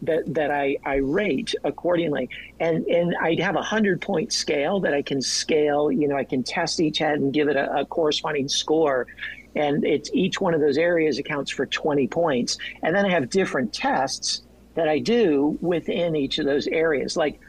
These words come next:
for durability, I go, "Okay, let me shoot it into M D F, a half inch of M D F medium density fiberboard.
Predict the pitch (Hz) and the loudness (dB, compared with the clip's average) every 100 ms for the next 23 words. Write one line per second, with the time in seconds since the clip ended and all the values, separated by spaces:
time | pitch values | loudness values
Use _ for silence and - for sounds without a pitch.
0 | - 170 165 175 175 151 143 131 - - | -8 -2 0 2 2 2 2 0 -2 -6
1 | - - 143 147 156 160 143 170 208 - | -10 -8 -4 0 0 2 2 2 2 2
2 | 190 175 165 151 156 147 143 135 - - | 2 2 2 0 0 0 0 -2 -6 -18
3 | - - 175 160 135 - - - - 123 | -12 -4 -2 0 0 -2 -4 -8 -4 -2
4 | 170 170 180 165 143 156 156 151 147 143 | -2 -2 -2 -2 -2 0 0 0 0 0
5 | 160 160 156 151 147 139 135 147 131 - | 0 0 0 0 0 0 0 0 0 0
6 | 143 131 127 127 - | 0 2 0 0 0